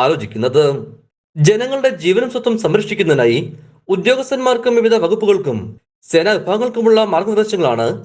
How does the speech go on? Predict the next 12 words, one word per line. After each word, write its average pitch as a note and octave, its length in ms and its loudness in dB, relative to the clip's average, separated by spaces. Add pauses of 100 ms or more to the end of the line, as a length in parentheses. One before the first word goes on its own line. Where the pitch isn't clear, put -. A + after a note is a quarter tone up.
(140)
ഇതിൽ D3+ 240 0
പ്രധാനം. C#3+ 400 2 (720)
പ്രദേശങ്ങളുടെയും C4 720 -2
അണക്കെട്ടിന്റെയും A3+ 540 0
മാപ്പുകൾക്കൊപ്പം E3 680 0 (480)
പുനരധിവാസത്തിന് B3+ 640 0
തയ്യാറാക്കാവുന്ന A3+ 480 2 (100)
കേന്ദ്രങ്ങളുടെയും F3+ 560 0 (560)
ആശുപത്രികളുടെയും A3 640 0
വിവരങ്ങൾ C#3 320 0 (320)
ഇതിൽ F#3 200 4
ഉൾപ്പെടുത്തും. D3 440 -2